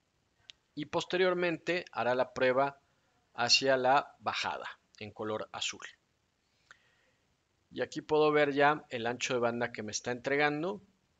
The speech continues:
casi uno punto dos gigas de velocidad. Uno punto uno es lo, lo que estoy, lo que estoy recibiendo. A veces es conveniente repetir esta, esta prueba un par de veces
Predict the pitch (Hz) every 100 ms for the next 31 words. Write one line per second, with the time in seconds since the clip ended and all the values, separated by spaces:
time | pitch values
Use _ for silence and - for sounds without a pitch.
0 | _ _ _ _ _ _ _ _ _ _
1 | _ _ _ _ - - 123 - 127 123
2 | 120 120 117 120 113 117 107 113 117 113
3 | 107 107 123 143 - _ _ _ _ _
4 | _ _ _ 113 101 98 - 98 92 -
5 | _ _ _ _ _ _ _ _ _ 123
6 | 120 - 123 120 120 113 110 101 - _
7 | _ _ - 110 120 110 - 117 - 101
8 | - 117 110 - 107 101 104 - 110 110
9 | - 101 101 95 - _ _ _ _ _
10 | _ _ _ _ _ _ _ - 165 190
11 | 202 185 - - 151 - 147 147 170 165
12 | - 170 131 110 117 - 135 131 - 123
13 | - 123 120 117 113 - 113 - 117 120
14 | 120 117 110 120 135 165 151 160 151 -